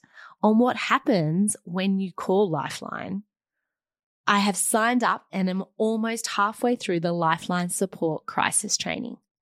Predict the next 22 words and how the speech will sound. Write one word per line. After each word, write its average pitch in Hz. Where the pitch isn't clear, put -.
I'm 214
super 254
excited 180
to 220
be 185
part 202
of 196
this 190
journey, 208
and 202
we're 208
setting 254
up 240
a 214
crisis 196
support -
team 175
in 170
Armidale, 165
and 180
we 185
need 208